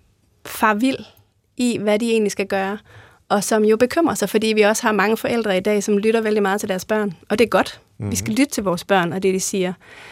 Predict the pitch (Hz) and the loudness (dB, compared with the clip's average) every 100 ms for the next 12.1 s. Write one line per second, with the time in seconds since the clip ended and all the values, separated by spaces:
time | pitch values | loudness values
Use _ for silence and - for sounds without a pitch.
0 | - _ _ 220 240 247 - 277 233 196 | -20 _ _ 2 4 2 4 4 6 4
1 | 226 240 208 196 202 208 233 202 - 220 | 2 2 0 0 -2 -2 -2 -2 0 0
2 | 208 - 214 - 240 214 202 196 208 220 | 0 -4 -6 0 0 0 0 0 0 -2
3 | - _ - 220 208 190 185 202 196 190 | -10 _ -4 2 2 2 0 2 2 2
4 | 196 220 220 _ - _ _ 214 196 196 | 0 -2 -4 _ -20 _ _ 2 4 2
5 | - 185 208 214 220 214 208 196 190 190 | 0 0 4 4 2 0 2 2 0 0
6 | 214 220 - 214 214 202 - _ _ _ | -2 -6 -2 -2 0 -4 -8 _ _ _
7 | 208 196 196 214 196 190 180 202 208 214 | -2 -2 0 2 2 0 -2 0 0 -2
8 | 180 214 208 247 240 294 277 - - _ | -4 -4 -2 -4 -2 -2 -2 -10 -18 _
9 | _ - 202 196 190 - - 240 190 - | _ 0 2 2 0 -8 0 0 0 -4
10 | 269 262 247 220 196 185 233 208 190 220 | -2 -2 -4 -2 -4 -2 -2 0 0 -2
11 | 196 208 196 190 185 208 190 196 196 240 | 0 -2 -2 -2 0 0 -2 -2 -2 -4
12 | 220 | -6